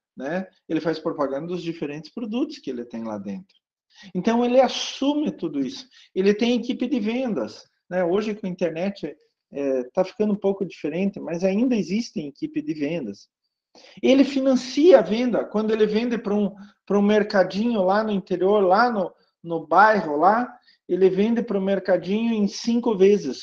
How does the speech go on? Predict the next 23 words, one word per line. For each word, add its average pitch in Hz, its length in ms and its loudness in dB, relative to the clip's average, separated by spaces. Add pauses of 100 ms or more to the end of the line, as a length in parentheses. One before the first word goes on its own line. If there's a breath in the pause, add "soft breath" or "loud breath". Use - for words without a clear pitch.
(120)
O 180 80 -8
que 247 180 -6
que 247 120 -4
ele 226 120 0
tá 226 180 -2
fazendo? 180 440 -6 (200)
Ele 214 160 -6
tá 247 140 -6
financiando 254 600 -6
a 190 40 -4
venda 156 300 -12
pro - 200 -20
mercadinho, 117 640 -14 (460)
né? 131 180 -12 (180)
E 240 100 -4
assim 160 360 -8
por 180 200 -4
diante. 110 400 -8 (1700 loud breath)
A 202 100 6
gente 311 280 6
também 247 360 2
tem 247 180 -2
aqueles 233 640 -4